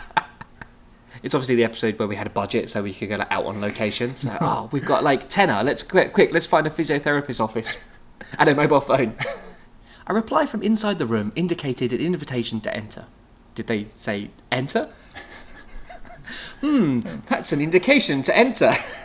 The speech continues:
Speaker 2: It's a good thing that you saved so many words by writing it out <laughs> like that.
Speaker 1: Well, you know, show don't tell, M C. <laughs> Or don't show or tell, just put it in a really weird manner that is over elaborate. M C walked in and saw the doctor sitting at her desk.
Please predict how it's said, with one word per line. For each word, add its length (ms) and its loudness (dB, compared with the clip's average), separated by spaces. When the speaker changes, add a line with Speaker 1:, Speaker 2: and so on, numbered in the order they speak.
Speaker 2:
It's 140 -6
a 40 -6
good 140 4
thing 180 -2
that 60 -2
you 80 -2
saved 260 -4
so 140 -2
many 140 -2
words 400 0
by 340 0
writing 360 0
it 120 0
out 480 2
<laughs> 0 -
like 140 0
that. 640 -2
Speaker 1:
Well, 180 6
you 80 2
know, 140 4
show 240 6
don't 180 2
tell, 220 2
M 120 2
C. 280 2
<laughs> 500 -18
Or 120 4
don't 300 2
show 320 4
or 160 4
tell, 360 0
just 440 -4
put 120 0
it 60 2
in 80 2
a 60 2
really 280 4
weird 280 6
manner 340 4
that 220 2
is 180 -10
over 260 0
elaborate. 440 0
M 100 2
C 140 -2
walked 300 2
in 180 -2
and 160 -2
saw 240 2
the 80 2
doctor 400 -2
sitting 460 -2
at 140 -4
her 140 -6
desk. 360 -10